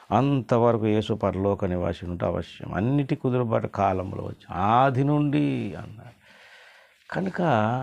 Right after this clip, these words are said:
మనం ప్రతి విషయంలో లేఖనం నెరవేర్పు ఎలా జరుగుతుంది ఏంటంటే తెలుసుకోగలిగితే, యేసు ప్రభువారి శిలువ మరణంలో ప్రతి ఘట్టం ఎలా నెరవేర్పు కనబడిందో, యేసు రెండో రాకడలో కూడా అదే నెరవేర్పు. మరి సంఘములో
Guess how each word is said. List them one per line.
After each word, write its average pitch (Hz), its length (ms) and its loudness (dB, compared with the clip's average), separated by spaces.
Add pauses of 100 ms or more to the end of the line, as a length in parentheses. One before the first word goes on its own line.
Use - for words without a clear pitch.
(340)
మనం 110 380 0
ప్రతి 107 320 2
విషయంలో 127 580 -2
లేఖనం 113 640 -2
నెరవేర్పు 113 540 -2
ఎలా 95 160 -2
జరుగుతుంది 107 720 -2
ఏంటంటే 113 300 -2
తెలుసుకోగలిగితే, 95 1040 -4 (1500)
యేసు 107 220 0
ప్రభువారి 139 460 2
శిలువ 143 260 0
మరణంలో 151 460 2
ప్రతి 131 220 0
ఘట్టం 135 420 2
ఎలా 139 140 2
నెరవేర్పు 123 500 0
కనబడిందో, 98 580 -4 (460)
యేసు 92 220 -2
రెండో 107 380 2
రాకడలో 117 640 0
కూడా 117 200 -2
అదే 107 120 -4
నెరవేర్పు. 98 640 -8 (400)
మరి 87 120 -2
సంఘములో 113 840 0